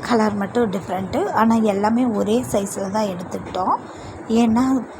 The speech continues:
பெரிய சைஸ்லேயே எடுத்துக்கிட்டோம் அப்படின்னா அவங்க ஃப்ரீயா போட்டுக்க முடியும். அதே சமயம் அடிச்சும் போட்டுக்குவாங்க இல்லையா? அதுக்காக நம்ம வந்து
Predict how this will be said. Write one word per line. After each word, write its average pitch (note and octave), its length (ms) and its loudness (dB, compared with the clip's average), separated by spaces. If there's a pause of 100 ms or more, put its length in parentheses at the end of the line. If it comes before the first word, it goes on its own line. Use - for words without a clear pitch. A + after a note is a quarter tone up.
(160)
பெரிய A#3+ 320 4
சைஸ்லேயே A#3 440 4
எடுத்துக்கிட்டோம் G#3+ 440 0
அப்படின்னா G#3 260 0
அவங்க B3 440 4
ஃப்ரீயா B3+ 300 8
போட்டுக்க G3+ 440 2
முடியும். G3 400 4 (520)
அதே C4 180 6
சமயம் B3 480 4 (380)
அடிச்சும் C#4+ 560 2
போட்டுக்குவாங்க F#3+ 500 4
இல்லையா? G3 380 4 (260)
அதுக்காக F3+ 520 2 (840)
நம்ம G3+ 260 2
வந்து F#3+ 320 0